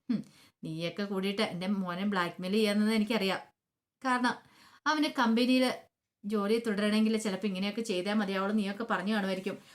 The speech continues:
അതുകൊണ്ടായിരിക്കും ഇപ്പം അബി പോയി അവളെ വിളിച്ചോണ്ട് വന്നേന്ന്" പറയണം. അപ്പോഴേക്കും ആദർശ് പറഞ്ഞു, "അതൊക്കെ അപ്പച്ചിയുടെ വെറും തോന്നല് മാത്രമല്ലേ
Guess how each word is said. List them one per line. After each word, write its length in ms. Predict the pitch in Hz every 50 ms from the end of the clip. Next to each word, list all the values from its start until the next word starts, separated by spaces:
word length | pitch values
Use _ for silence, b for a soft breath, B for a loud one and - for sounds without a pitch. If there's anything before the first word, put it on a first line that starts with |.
| B B
അതുകൊണ്ടായിരിക്കും 760 | 277 320 311 349 339 349 330 285 247 220 220 214 - 233 226 - - _ _ _ _ _ _ _ _ _ _ _ _ _ _ _ _ _ _ _ -
ഇപ്പം 280 | 190 190 202 202 202 - b b b b b b -
അബി 200 | 240 247 262 277
പോയി 300 | 220 226 214 214 220 220 214 - -
അവളെ 220 | 185 185 185 185 208
വിളിച്ചോണ്ട് 400 | 208 202 175 - 196 185 208 220
വന്നേന്ന്" 280 | 208 196 196 202 220
പറയണം. 340 | 208 180 175 190 202 190 - - - _ _ -
അപ്പോഴേക്കും 400 | 147 - 156 156 147 - 180 175
ആദർശ് 320 | 160 147 156 151 - 202
പറഞ്ഞു, 200 | 190 180 180 - - 151
"അതൊക്കെ 280 | 151 165 165 - 208
അപ്പച്ചിയുടെ 380 | 190 185 - 175 - 185 208 208
വെറും 180 | 208 208 214 214
തോന്നല് 380 | 220 185 170 175 185 196 220
മാത്രമല്ലേ 540 | 226 214 196 190 - 220 220 208 202 196 175